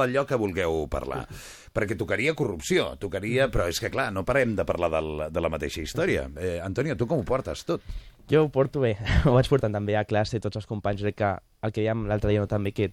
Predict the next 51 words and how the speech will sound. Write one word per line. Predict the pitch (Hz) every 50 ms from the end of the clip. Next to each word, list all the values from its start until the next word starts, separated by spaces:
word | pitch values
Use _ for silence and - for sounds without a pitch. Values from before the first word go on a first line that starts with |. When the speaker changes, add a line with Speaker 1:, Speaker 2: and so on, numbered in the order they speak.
| - _
Speaker 2:
tothom | - 120 107 107 110 104
parla | - 110 107 110 104
de | 104 -
corrupció | 107 101 - - 113 95
al | 98 98
bar, | 101 104 104 104
a | 104 101
tot | - 104 107
arreu, | 101 101 98 98 95 92 98
no? | 98 107 - -
Speaker 1:
Sí, | - - 160 185
Speaker 2:
Jo | -
Speaker 1:
a | 110
Speaker 2:
crec | 101
Speaker 1:
la, | 107
Speaker 2:
que | 104 - 92 - - 101
Speaker 1:
a | 101
la | 98 95 90 90
Speaker 2:
sí. | 90 135
Speaker 1:
universitat | 123 117 92 87 - 104 104 156 196 233 - - 120 104
es | 87 - -
parla | - 107 101 98 98 95 90
de | 90 90 -
corrupció, | - 90 87 82 - - 120 120 117 117
Speaker 2:
Jo | 143
a | 165
la | 190
meva | 196 185 170
Speaker 1:
de |
Speaker 2:
universitat, | 160 147 143 139 139 170 165
doncs, | 139 123 - - 120
la | 120 113
gent | 117 135
està | 156 - 151 135
realment | 135 127 123 123
molt, | 127 131 123 - -
molt | 113 120 131
indignada, | 143 135 123 110 110 113 131 113
no? | 120
I | 131
fins | - 110 117
i |
tot | - 143 139
em | 131 135
sembla | 127 117 113
que | - 110
ella | 113
es | 110 107
va | 113 104
arribar, | 107 110 104 101 104 101 95 - -
doncs, | - 110 117 117 113 107